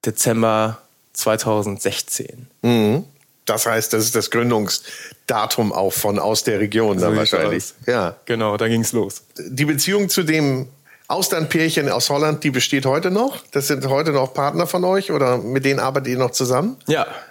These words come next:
Speaker 2: Ja.
Speaker 1: Wir sind eine Familie.
Speaker 2: Ah, okay.
Speaker 1: Ja.
Speaker 2: Eine Austernfamilie.
Speaker 1: <laughs> Eine Austernfamilie, kann man
Speaker 2: Ja.
Speaker 1: sagen, genau.
Speaker 2: Aber in Deutschland also wilde Austern zu finden, ist aber möglich?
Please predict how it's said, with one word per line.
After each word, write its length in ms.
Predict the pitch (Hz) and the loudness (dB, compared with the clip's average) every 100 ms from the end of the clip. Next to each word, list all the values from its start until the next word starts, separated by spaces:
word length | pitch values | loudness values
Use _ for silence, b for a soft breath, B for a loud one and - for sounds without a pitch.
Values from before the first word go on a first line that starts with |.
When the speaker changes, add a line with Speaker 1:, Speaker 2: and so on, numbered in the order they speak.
| B _ - | B _ -2
Speaker 2:
Ja. 240 | 104 - - - | -2 -2 -12 -2
Speaker 1:
Wir 160 | 139 | 2
sind 560 | 143 143 139 - - - - _ _ _ - | 2 2 0 0 -4 -6 -18 _ _ _ -2
eine 160 | 123 | -2
Familie. 560 | 120 127 127 113 95 98 _ _ _ | 0 2 4 4 2 -2 _ _ _
Speaker 2:
Ah, 260 | - 190 120 | -2 0 0
okay. 260 | 135 - 127 | -2 -2 -2
Speaker 1:
Ja. 200 | - - _ B B B | -2 -10 _ B B B
Speaker 2:
Eine 240 | - 143 | -2 0
Austernfamilie. 880 | 131 170 127 107 - 98 101 90 85 | 0 0 0 -2 -2 0 2 2 0
Speaker 1:
<laughs> 0 | |
Eine 180 | 127 135 | 0 2
Austernfamilie, 520 | 127 127 113 107 107 104 | 2 0 0 -2 -2 -2
kann 120 | 113 | 0
man 60 | 107 | 2
Speaker 2:
Ja. 60 | 110 | 2
Speaker 1:
sagen, 220 | 101 104 - | 0 -4 -4
genau. 300 | 113 110 - B B 113 B | -2 -2 -4 B B -12 B
Speaker 2:
Aber 180 | - 123 - 107 80 | -2 -2 -4 -12 -12
in 200 | 87 113 | -4 0
Deutschland 540 | 123 139 - - 175 165 | 2 0 0 0 -2 0
also 680 | 143 139 143 139 131 - - _ _ _ | 0 2 2 2 0 -6 -20 _ _ _
wilde 460 | - 107 139 160 151 | -12 -2 2 2 2
Austern 360 | 120 139 151 135 | 0 0 0 0
zu 100 | 120 | -2
finden, 320 | - 165 165 | 0 0 2
ist 160 | 127 139 | 2 2
aber 160 | 131 123 | 4 4
möglich? 460 | 101 82 - - | 2 0 -6 -16